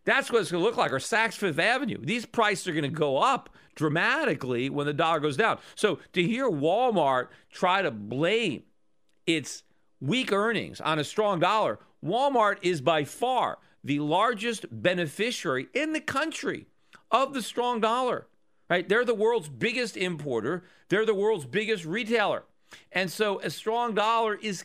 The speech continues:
key to their success. So when they're trying to blame their weak sales on a strong dollar, that is even more ridiculous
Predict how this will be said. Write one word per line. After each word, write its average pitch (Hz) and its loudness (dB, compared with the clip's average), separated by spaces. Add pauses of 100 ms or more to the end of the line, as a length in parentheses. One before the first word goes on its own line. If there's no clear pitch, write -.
key 247 -6
to 220 -6
their 175 -2
success. 135 -8 (320)
So 147 0
when 151 -2
they're 226 -2
trying 208 -2
to 147 -4
blame 143 -4 (600)
their 160 0 (180)
weak 190 -2
sales 151 -4
on 143 -4
a 135 -6
strong 170 -2
dollar, 170 0 (480)
that 214 2
is 208 -2
even 180 -2
more 180 0
ridiculous 147 -4